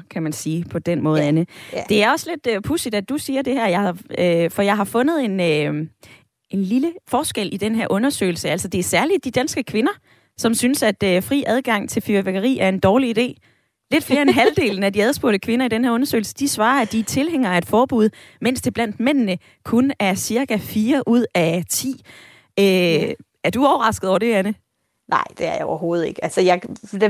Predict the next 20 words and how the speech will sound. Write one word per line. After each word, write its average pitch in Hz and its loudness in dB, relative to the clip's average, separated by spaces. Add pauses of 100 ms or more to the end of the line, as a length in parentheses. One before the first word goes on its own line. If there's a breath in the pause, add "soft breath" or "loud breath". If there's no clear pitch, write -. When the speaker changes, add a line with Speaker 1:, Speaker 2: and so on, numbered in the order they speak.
Speaker 2:
efter 240 4
vi 190 0
havde 190 2
snakket 208 0
sammen 180 -2
i 180 -8
går, 196 0
der, 196 2
øh, 196 -4
sådan - -8
vendte 220 0
jeg 180 2
den 175 -6
lige 202 0
med 220 0
min 175 -4
mand, 185 2
og 165 -4
han 175 -12
sagde, 196 2